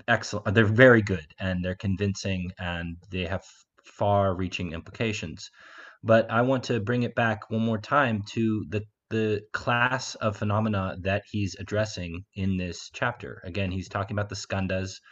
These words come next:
which, um, Dharmakirti explained, um, which are these sort of five aggregates or five sort of classes of phenomena that heap together and, <laughs> and form what we, what we think is ourself.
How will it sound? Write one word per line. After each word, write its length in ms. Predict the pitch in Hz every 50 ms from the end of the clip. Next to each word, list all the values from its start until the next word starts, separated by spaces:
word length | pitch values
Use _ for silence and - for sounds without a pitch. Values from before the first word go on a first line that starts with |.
| - - - _ _ _
which, 340 | - 98 92 - - - - - -
um, 360 | 95 90 90 87 87 85 85
Dharmakirti 680 | - 101 101 98 95 - - 98 - - - 87 -
explained, 720 | 87 - - - - - - 87 87 87 87 87 101 104 104 - _ _ - - - _ _ -
um, 300 | 90 90 87 85 85 87
which 180 | 87 85 - 95
are 40 |
these 260 | 87 92 92 87 - -
sort 240 | - - 98 92
of 80 | 85 85
five 520 | - - - 107 101 98 98 98 98 95 90 - - _ _ _ _ _ _ _ _ _ _ -
aggregates 720 | 95 101 104 101 104 95 - 101 95 95 - - - -
or 140 | 95 90
five 380 | 87 - - 95 95 95 92 90 - -
sort 160 | - - 92
of 80 | 87 - _ _ _ _ _ _ _ - - - _ _ _ _ _ _ _ _ -
classes 580 | - - - 117 110 110 110 - - 110 95
of 120 | 104 98 -
phenomena 800 | - 107 95 95 98 98 98 101 98 95 92 90 87 87 87 87 - - 92
that 240 | 90 90 87 90 - _ _ _ - - - _ _ _ _ _ _ _ _ _ _
heap 400 | - - - - - 123 127 - _ - - -
together 520 | - 104 104 120 113 107 101 98 92 90
and, 240 | 90 87 92 92 90 92 95 - - -
<laughs> 680 | 160 131 - 143 - - - - - - - - _ -
and 200 | 101 101 98 -
form 320 | - 123 120 117 113 107
what 160 | 107 110 -
we, 260 | 107 98 95 98 95 -
what 180 | 101 98 95
we 100 | 104 98
think 280 | 92 - - 117 110 113
is 120 | 104 92
ourself. 600 | 95 87 90 - - - 107 92 82 - - -